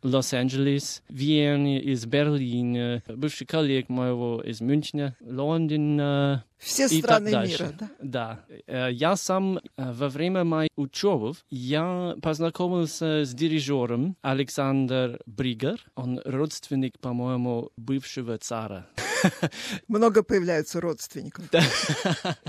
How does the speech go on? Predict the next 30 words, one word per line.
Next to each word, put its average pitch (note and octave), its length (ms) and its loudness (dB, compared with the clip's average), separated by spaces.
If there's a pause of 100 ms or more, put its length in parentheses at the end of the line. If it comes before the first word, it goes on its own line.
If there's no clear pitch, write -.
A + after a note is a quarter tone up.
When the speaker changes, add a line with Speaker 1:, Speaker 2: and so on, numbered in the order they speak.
(120)
Speaker 1:
Вот. D3 380 2
И D#3+ 180 0
он, G#3 300 2
э, D3+ 300 -2
ко D#3+ 140 -2
мне E3 280 2
пришёл, C#3+ 720 0
э, A#2 220 -8
с - 140 -14
приглашением. D#3 880 0 (160)
Это B2+ 200 -6
было B2+ 260 0
первое D#3 440 0
приглашение B2+ 1000 -2
после D3+ 260 -4
того, C#3 340 0
я C3 280 0
из C3+ 220 -4
Австралии C3 880 -2
в - 60 -20
Германии, C3+ 680 0
э, B2 260 -2
на B2 240 0
учёбу B2+ 360 0
уехал. A#2+ 640 -4
Прямо E3+ 400 0
в C3+ 60 -6
Мюнхен B2+ 440 -2
я A#2+ 120 -4
попал. D#3+ 560 -4